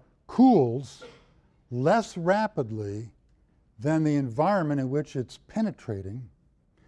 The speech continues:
and therefore it ends up warmer than its new environment. And that'll allow it to, to continue to rise. And it'll lead to convection if that, if you try to set up a, uh, an unstable lapse rate.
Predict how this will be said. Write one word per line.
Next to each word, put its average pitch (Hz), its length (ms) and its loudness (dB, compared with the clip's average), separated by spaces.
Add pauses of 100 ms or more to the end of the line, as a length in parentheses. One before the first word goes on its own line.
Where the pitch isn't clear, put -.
(300)
and 131 180 -2
therefore 156 440 2
it 139 80 -4
ends 156 260 0
up 143 200 0
warmer 135 640 2
than 139 420 -2
its 139 320 -8
new 156 580 0 (320)
environment. 127 680 -4 (1200)
And 120 120 -4
that'll 147 220 4
allow 135 240 4
it - 140 -6
to, 110 80 -18
to - 160 -14
continue 127 440 -4
to - 160 -12
rise. 101 600 -8 (460)
And 120 180 -6
it'll 120 140 -2
lead 127 280 -2
to 120 80 -6
convection 107 680 -4 (580)
if - 200 -14
that, 113 240 -6 (480)
if - 140 -14
you 110 60 -6
try 123 200 -2
to 104 80 -6
set 110 240 -6
up 110 140 -4 (100)
a, 101 280 -6
uh, 98 60 -10 (500)
an 110 120 -6
unstable 110 520 -4
lapse 104 340 -10
rate. 95 120 -8